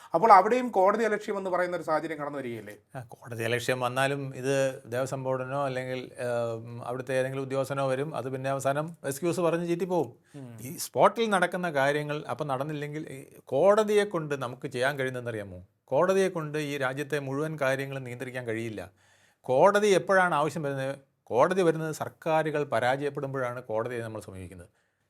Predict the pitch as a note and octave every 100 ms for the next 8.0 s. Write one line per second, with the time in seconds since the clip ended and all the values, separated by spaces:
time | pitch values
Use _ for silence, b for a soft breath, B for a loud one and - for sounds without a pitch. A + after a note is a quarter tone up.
0 | _ A#2 A#2+ F3 G3 G3+ G3 F#3+ E3+ D#3+
1 | E3 E3 D#3 D#3 G3 F#3 G3 F3+ E3 G#3+
2 | G#3+ F#3 D3 A2+ G2+ - _ _ _ _
3 | _ - B2+ F3+ G3 G3 G3 G3 F3 D#3+
4 | C#3 G3 G3 F#3 E3 E3 D#3+ E3 C#3+ B2
5 | A#2+ A2 F#2 - _ _ - C#3+ F3 F#3
6 | F3+ E3+ D3 D#3+ F#3 G3 F#3 F#3 F3+ E3
7 | D#3 D3+ D3 D#3 F3 C3+ C#3 G#2+ G2